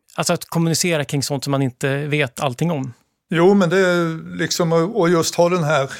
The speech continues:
Speaker 2: inställningen att det, det finns liksom ingen absolut kunskap, utan den kan förändra sig, och, och det måste man leva med och acceptera. Det, det tror jag är ett, är viktigt. Samtidigt som det ju är väldigt svårt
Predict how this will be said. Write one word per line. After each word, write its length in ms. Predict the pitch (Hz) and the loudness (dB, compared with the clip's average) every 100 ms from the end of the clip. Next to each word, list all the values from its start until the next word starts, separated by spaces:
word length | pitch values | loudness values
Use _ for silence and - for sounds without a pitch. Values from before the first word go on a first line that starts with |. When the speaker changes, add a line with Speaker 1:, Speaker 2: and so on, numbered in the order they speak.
| - _ _ | -18 _ _
Speaker 2:
inställningen 840 | 220 170 147 - - 190 196 175 147 | -4 -2 -2 -4 2 4 4 2 0
att 280 | 147 - - - - - - | -2 -4 -8 -6 -8 -8 -2
det, 140 | 180 - | -4 -4
det 240 | 180 170 | -8 -4
finns 280 | 180 196 - | 2 2 2
liksom 240 | 170 170 | 0 0
ingen 160 | 151 139 | 0 0
absolut 400 | 143 - 139 - | -2 -2 -6 -4
kunskap, 460 | 151 135 - 143 | -4 -4 -6 -6
utan 180 | - 160 | -4 -2
den 140 | 160 151 | -2 -2
kan 240 | 165 180 | 0 -2
förändra 400 | - 160 131 139 | 2 0 0 -6
sig, 200 | - 147 | -4 -4
och, 240 | 147 160 | -4 -4
och 80 | 156 | -2
det 120 | 156 | 0
måste 320 | 156 156 - 147 | 0 0 -4 -4
man 180 | 143 | -2
leva 260 | 151 139 156 | 0 0 0
med 180 | 151 143 | -2 -4
och 80 | 143 | -4
acceptera. 680 | - - - 185 175 147 139 - | -6 -12 -8 -4 -2 -4 -8 -12
Det, 80 | 185 180 | -12 -12
det 480 | 151 165 170 160 160 _ _ - | -6 -2 -2 -4 -8 _ _ -4
tror 160 | 151 | -2
jag 80 | 151 | 0
är 60 | 151 | -4
ett, 280 | - - - - - - _ - | -10 -18 -18 -20 -20 -20 _ -6
är 140 | 156 | -6
viktigt. 540 | 143 - - - - - - - | -6 -8 -12 -12 -16 -20 -20 -12
Samtidigt 500 | - 180 156 170 156 | -2 -2 0 -2 -2
som 180 | 180 165 | -2 0
det 80 | 165 | 0
ju 280 | 165 180 | 0 2
är 60 | 180 | 0
väldigt 380 | 151 170 147 156 | 0 0 0 -6
svårt 720 | - 185 196 139 _ - - | -6 -4 -6 -6 _ -10 -10